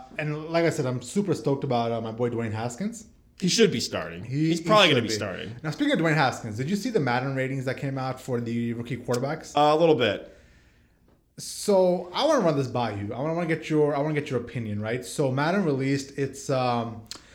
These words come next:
Speaker 1: rookie quarterback ratings. Um, number one was Kyler Murray at seventy-three overall, which is a good score for him,
Speaker 2: Mm-hmm.
Speaker 1: right? Uh, number two was Dwayne Haskins at seventy-two. I get that, right?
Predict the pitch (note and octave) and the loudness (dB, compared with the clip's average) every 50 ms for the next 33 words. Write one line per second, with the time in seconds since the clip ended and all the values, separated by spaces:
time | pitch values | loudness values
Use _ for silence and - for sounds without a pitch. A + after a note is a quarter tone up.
0 | - - _ - A#2+ A#2+ A#2 B2 D3 F3 F3+ F3 - - D#3+ D3+ C#3+ C3+ C3 C3 | -20 -20 _ -12 -10 -6 -2 2 2 2 2 0 -6 -4 -2 -2 0 0 0 0
1 | B2+ B2+ C3+ D3+ - - - - - - - - - - E3+ E3+ D#3+ D3 C3+ B2+ | 0 -2 -2 -4 -6 -12 -18 -20 -18 -18 -16 -14 -4 0 2 2 2 2 2 2
2 | B2 A#2+ A#2+ A#2+ - - - - A#2 A2 B2 C3 C#3 D3+ G#3 B3+ D4+ D4 - - | 2 2 0 -2 -8 -14 -12 -10 -2 0 2 2 4 2 2 0 0 -4 -6 -10
3 | - - - - - B2 A#2+ A#2+ A#2 A#2 A#2 A#2+ A#2+ B2 C#3 C#3+ D3 C#3+ C#3 B2 | -12 -14 -16 -12 -8 -4 -4 -2 -2 -2 -4 -4 -2 0 0 0 2 0 0 0
4 | A#2 A#2 A#2+ B2 C3+ C#3 C#3 C#3 C3+ B2 A#2+ A#2+ A#2+ A#2+ - - A#2+ A#2 A#2+ A#2+ | -2 -4 -2 0 0 0 0 0 0 0 -2 -2 -4 -6 -8 -8 -4 -2 0 2
5 | A#2+ A#2+ A#2+ A#2 A#2 - - C3 B2+ B2 A#2 A2+ A2 A2+ A#2 B2 D3+ G#3+ A#3+ A#3 | 2 2 0 0 -4 -8 -4 -2 0 0 0 0 -2 -2 0 0 0 0 -2 -6
6 | - - - - - - - A2+ G#2 - - - C#3 B2 A#2+ A#2+ B2 A#2+ A#2+ A#2 | -8 -14 -20 -20 -18 -10 -10 -10 -10 -10 -8 -4 -2 -2 -2 -2 -4 -4 -4 -4
7 | C3 C#3+ C#3 C#3 C#3 C#3+ C3+ C3+ D3+ A3 C4 B3 - - - - G3 F3+ - - | -2 0 0 0 2 2 2 2 0 0 -2 -4 -10 -14 -16 -14 -14 -14 -10 -6
8 | F3 D#3 B2+ C3 B2+ - - - A#2 G#2+ G#2 C3 C#3+ D3+ E3 F3+ - A#2 D3+ A3+ | -6 -4 -4 -4 -6 -6 -8 -8 -8 -6 -4 -2 -2 -2 -2 -2 -2 -4 -4 -6
9 | A#3+ - - - - - - - _ _ - B2 A#2 A#2+ B2+ A#2+ B2 C3 C#3 D#3+ | -6 -10 -16 -20 -20 -20 -20 -20 _ _ -8 -4 -4 -4 -4 -4 -8 -6 -4 -2
10 | F3 F3 E3 D3+ - - - - D4+ D#4+ C4 D#3 C#3 C3+ C#3+ E3 D3+ C3+ C3 B2+ | 0 0 0 0 -2 -6 0 2 4 6 6 6 4 4 0 0 0 -2 -2 -2
11 | A2+ A2+ B2+ C3+ C#3 C3+ A#2 A#2 D3 F3+ F#3 F#3 - - A#2+ A2+ A2 G#2+ - B2+ | -2 -2 0 0 0 0 -2 -2 -2 -2 -2 -4 -6 -6 -4 -4 -4 -4 -4 -4
12 | A#2+ A#2 A#2 A#2 A2+ - - C3+ D#3 A3+ A#3+ - - - - _ _ G3+ G#3 A#3 | -2 -2 -2 -2 -2 0 0 0 0 0 -2 -6 -12 -16 -20 _ _ -10 -8 -6
13 | G#3 C3 A2 - - A2 G#2 A2 G#2 A2 C#3 G3 - | -6 -6 -6 -8 -8 -10 -10 -8 -6 -6 -6 -6 -8